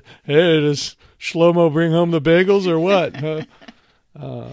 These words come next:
Speaker 2: And then Andrew comes up with a
Speaker 1: yeah.
Speaker 2: bunch of his own versions of these anti-animal, or non-anti-animal, pro-animal sayings, I guess. But I didn't write them down 'cause none of them were good enough. Uh, I just wanna say, I think we need to stop giving peta this attention.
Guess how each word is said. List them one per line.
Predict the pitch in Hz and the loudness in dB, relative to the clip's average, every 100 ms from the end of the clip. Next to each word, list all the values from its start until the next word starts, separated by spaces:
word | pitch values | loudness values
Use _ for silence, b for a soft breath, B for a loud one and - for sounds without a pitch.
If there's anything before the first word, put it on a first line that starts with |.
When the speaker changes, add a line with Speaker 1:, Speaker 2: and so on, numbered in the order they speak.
| 135 135 139 139 | -20 -20 -20 -20
Speaker 2:
And | - 220 | -14 -12
then | 226 | -10
Andrew | 214 220 226 | -8 -10 -12
comes | 233 202 | -16 -14
up | 202 202 | -14 -14
with | 180 | -16
a | |
Speaker 1:
yeah. | 175 | -14
Speaker 2:
bunch | 165 165 170 | -14 -14 -16
of | 160 | -20
his | 156 165 160 - | -18 -18 -18 -20
own | 160 160 156 160 _ | -18 -16 -18 -20 _
versions | 156 156 160 151 147 156 | -16 -16 -14 -18 -18 -20
of | - 151 156 147 | -20 -20 -20 _
these | 143 135 _ | -20 -20 _
anti-animal, | 143 139 127 120 165 165 156 160 156 _ 156 | -20 -20 -20 -18 -18 -18 -18 -20 -20 _ -20
or | 151 151 | -20 -20
non-anti-animal, | 147 170 190 - 147 147 127 131 143 135 135 _ _ | -12 -10 -10 -10 -16 -14 -16 -16 -16 -18 -20 _ _
pro-animal | - 196 202 233 240 240 247 _ _ | -14 -12 -10 -12 -12 -16 -18 _ _
sayings, | - 247 240 254 | -14 -12 -12 -14
I | 240 | -16
guess. | 214 226 233 - _ b b b _ | -12 -12 -12 -20 _ b b b _
But | 165 | -12
I | 147 | -10
didn't | 143 131 | -12 -16
write | 117 113 | -18 -18
them | 117 | -20
down | 117 98 | -20 -20
'cause | 139 139 | -20 -20
none | 131 127 | -20 -20
of | 127 | -20
them | 123 | -20
were | 131 | -20
good | 135 | -20
enough. | 131 127 139 _ b b b _ | -18 -18 -20 _ b b b _
Uh, | 139 151 160 | -12 -10 -10
I | 175 | -12
just | 214 | -18
wanna | 240 233 247 | -14 -12 -12
say, | 285 269 262 | -10 -8 -10
I | 170 | -12
think | 208 240 | -14 -14
we | 247 | -12
need | 269 302 | -12 -12
to | 285 254 | -14 -18
stop | - 220 226 294 - | -18 -12 -10 -10 -12
giving | 247 214 | -14 -12
peta | 214 202 208 190 | -14 -16 -16 -14
this | 190 | -16
attention. | 151 147 135 139 123 117 139 | -18 -16 -16 -16 -16 -18 -18